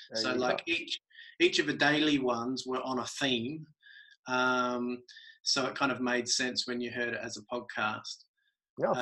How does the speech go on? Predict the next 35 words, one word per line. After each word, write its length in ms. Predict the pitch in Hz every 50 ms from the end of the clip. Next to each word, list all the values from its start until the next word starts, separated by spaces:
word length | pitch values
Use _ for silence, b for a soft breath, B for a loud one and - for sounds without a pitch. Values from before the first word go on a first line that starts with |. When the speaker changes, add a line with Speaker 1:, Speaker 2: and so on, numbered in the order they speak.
| 123 123
Speaker 2:
Um, 20 | 120
Speaker 1:
sure. 340 | 123 147 190 208 180 - _ _ _ _ _ _ _ _ _ _
So, 180 | - 190 185
but 200 | 165 151 180 170
Speaker 2:
but 120 | 147 147 151
Speaker 1:
are 60 | 151
you 180 | 147 160 160
gonna 260 | 156 147 170 160 156 143
continue 440 | - 147 139 - 160 156 165 160
doing 340 | 143 147 156 156 160 156 151
this 380 | 139 151 147 143 - - - - - 135 120
the 100 | 143 135
same, 440 | - - 151 147 147 147 143 147 - 135
like, 220 | 131 127 135 127
in 80 | 139 135
the 80 | 135 131
same 240 | - 147 139 135
format? 580 | 123 - - 143 151 170 185 196 208 208 202 156
'Cause 140 | - 143 131
I 100 | 147 147
know 300 | 156 160 156 160 170 170
you've 340 | 160 151 151 151 135 123 127
been 200 | 156 147 143 139
doing 240 | 156 165 170 160
a 40 | 143
lot 220 | 127 123 131 147 147
of 100 | 139 127
them, 160 | 135 131 - -
or 100 | 120 123
you 140 | 127 127
did 160 | 120 165 165 143
a 40 |
lot 200 | 135 131 131 139
of 100 | 139 127
them 240 | 123 123 120 120 -